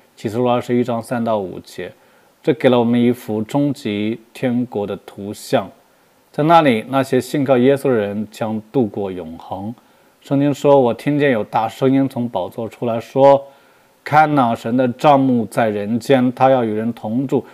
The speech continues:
他们要做他的子民，神要亲自与他们同在。”你们知道，在那天国里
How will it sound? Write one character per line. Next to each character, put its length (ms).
他 120
们 120
要 100
做 140
他 100
的 100
子 340
民， 280
神 220
要 180
亲 400
自 300
与 100
他 240
们 240
同 360
在。” 140
你 80
们 100
知 140
道， 320
在 140
那 160
天 380
国 180
里 220